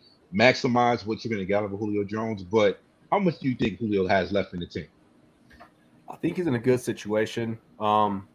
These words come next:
Speaker 2: Godwin, what's Godwin's status? Is he gonna miss the first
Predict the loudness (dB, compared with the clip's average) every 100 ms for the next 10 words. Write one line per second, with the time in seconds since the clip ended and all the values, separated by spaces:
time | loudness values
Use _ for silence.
0 | _ _ _ _ _ _ _ _ _ _
1 | -2 8 10 10 4 2 4 2 2 2
2 | 2 4 -2 -6 -4 -4 -4 -8 -12 -14
3 | -8 -2 -2 0 -2 -4 -4 -2 -2 -6
4 | -20